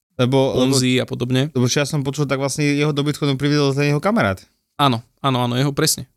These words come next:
Speaker 2: presne.
Speaker 1: A ako sa volá? O-, on bol aj s tým na stage teraz v Prahe.
Speaker 2: Eh, Eric Weiss,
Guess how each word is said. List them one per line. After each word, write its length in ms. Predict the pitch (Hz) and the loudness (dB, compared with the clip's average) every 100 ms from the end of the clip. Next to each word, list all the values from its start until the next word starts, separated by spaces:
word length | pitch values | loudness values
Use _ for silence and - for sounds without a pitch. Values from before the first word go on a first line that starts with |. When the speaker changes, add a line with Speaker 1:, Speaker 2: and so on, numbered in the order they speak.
| _ | _
Speaker 2:
presne. 320 | - 143 135 | -4 -2 -2
Speaker 1:
A 120 | 127 | -4
ako 120 | 143 190 | -2 -2
sa 120 | 196 | 0
volá? 260 | 180 165 120 | 0 2 2
O-, 220 | 127 135 | 0 0
on 140 | 139 | 0
bol 120 | 143 147 | 2 0
aj 100 | 135 | 0
s 60 | |
tým 80 | 147 | 0
na 80 | 143 | -2
stage 300 | 127 135 113 | 0 0 0
teraz 220 | 113 110 | 0 0
v 60 | - | 2
Prahe. 200 | 117 110 | 2 2
Speaker 2:
Eh, 640 | 104 151 156 151 _ 143 | 0 -2 -4 -6 _ -6
Eric 220 | 147 175 160 | -4 -6 -8
Weiss, 500 | 127 - 208 226 | -12 -8 -6 -2